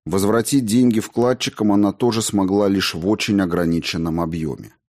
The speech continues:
Менты сами хотели поживиться – и Кенту устроили сладкую жизнь.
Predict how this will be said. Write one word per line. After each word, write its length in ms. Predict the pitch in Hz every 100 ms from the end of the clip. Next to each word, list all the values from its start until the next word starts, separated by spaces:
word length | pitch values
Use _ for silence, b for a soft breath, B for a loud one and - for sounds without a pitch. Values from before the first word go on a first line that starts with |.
| _ _ _ -
Менты 360 | 92 117 175 175
сами 340 | 160 143 131
хотели 380 | 120 107 110 95
поживиться – 680 | 101 90 90 87 - 82 73 _ -
и 100 | 90
Кенту 360 | 82 95 87 135
устроили 560 | 135 - 98 92 92
сладкую 600 | 92 - 76 73 - 80
жизнь. 420 | 80 71 64 52